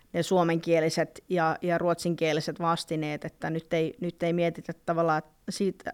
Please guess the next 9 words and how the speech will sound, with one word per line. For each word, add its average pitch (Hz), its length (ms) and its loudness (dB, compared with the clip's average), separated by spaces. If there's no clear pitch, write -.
sitä, 180 280 2
että, 160 220 -2
että 165 260 -2
hei, 175 220 4
että 165 200 0
meillä 170 280 2
on 170 120 2
nämä 165 140 2
tietyt 165 480 -2